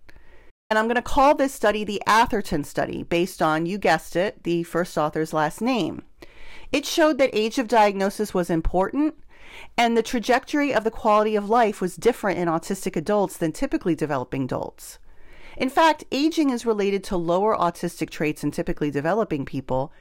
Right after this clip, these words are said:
and, but aging was related to higher autistic traits for autistic people. So another study that came out of a different group,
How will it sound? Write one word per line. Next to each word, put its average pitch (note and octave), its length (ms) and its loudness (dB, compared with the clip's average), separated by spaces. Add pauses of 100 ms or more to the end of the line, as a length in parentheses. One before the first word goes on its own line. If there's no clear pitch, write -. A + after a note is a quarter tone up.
(340)
and, G#3 200 0 (220)
but C4 440 4
aging A3+ 340 -4
was G3+ 200 -4
related F#3 360 -2
to - 80 -2
higher C#4 380 0
autistic D3 560 -4
traits - 380 -8
for - 180 -2
autistic - 500 -4
people. - 400 -10 (1600)
So - 280 0
another D4+ 380 4
study F3+ 360 2
that E3 120 0
came F3+ 280 0
out D#3 220 2
of D#3 100 -2
a D#3+ 60 -2
different A#3 440 2
group, - 420 -2